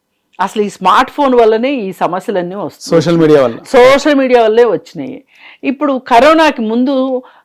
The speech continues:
Speaker 1: ఆ, దిగువ మధ్య తరగతి వాళ్ళకి ఇన్ని స్మార్ట్ ఫోన్లు లేవు.
Speaker 2: ఉమ్.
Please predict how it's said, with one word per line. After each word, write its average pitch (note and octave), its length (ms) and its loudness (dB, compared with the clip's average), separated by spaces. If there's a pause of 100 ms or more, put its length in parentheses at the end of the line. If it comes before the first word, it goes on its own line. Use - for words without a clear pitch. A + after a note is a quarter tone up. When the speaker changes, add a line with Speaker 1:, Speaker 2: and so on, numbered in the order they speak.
Speaker 1:
ఆ, - 60 -6 (560)
దిగువ G#3+ 380 -2
మధ్య B3+ 300 0
తరగతి G3+ 360 -2
వాళ్ళకి F3+ 340 0
ఇన్ని A3+ 300 -2
స్మార్ట్ A3+ 360 -2
ఫోన్లు A3 280 0
లేవు. E3 400 -6 (320)
Speaker 2:
ఉమ్. C3+ 220 -4